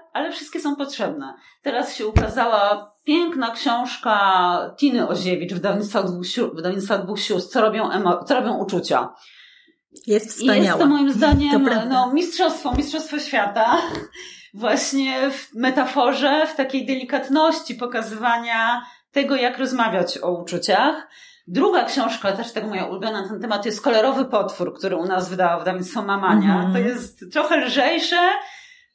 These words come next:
Speaker 1: e, ale, ale też jest to przepiękna, przepiękna rzecz, która pomaga dzieciakom w rozpoznawaniu, nazywaniu tego, co czujemy.
Speaker 2: Ja jeszcze jestem wielką ambasadorką, e, książki dla zupełnych maluszków.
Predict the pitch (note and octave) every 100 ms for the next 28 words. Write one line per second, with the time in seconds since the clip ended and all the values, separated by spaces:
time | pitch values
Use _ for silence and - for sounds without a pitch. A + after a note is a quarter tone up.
0 | - G#3 A3 - - C4+ D4 D4+ D4 D4
1 | - G#3 B3 B3 D#4+ - C#4+ C4+ C4 -
2 | - G#3+ A3+ A3+ G#3+ - C#4+ C4+ D4 C#4
3 | B3+ A#3+ A3 G3+ G3+ B3 G#3+ A3+ A3+ A3+
4 | G#3 G3+ G3+ F#3+ F#3+ - - F3 F3 -
5 | F#3 F3+ G3+ F3 F3 E3+ E3+ G#3+ G3 G3
6 | F#3 - - D4 D4 B3+ G3+ G#3 A#3 A3+
7 | G3+ G3 E3 E3 E3 E3+ D#3+ F3+ - -
8 | E3 - C#3 C3 B2+ A#2+ _ _ _ _
9 | - - G#3+ G#3 G#3+ G#3+ G#3+ G#3+ G#3+ G3+
10 | G#3 G3+ G#3 F#3+ G3+ G#3 G#3 F#3+ F#3+ F#3+
11 | G3 G3+ F#3 F#3+ - F#3+ F3+ F#3 - F3+
12 | F3+ - - F3 F#3 F3+ F3+ F#3 G3 F#3+
13 | F3 E3+ E3+ E3+ - F3+ F3+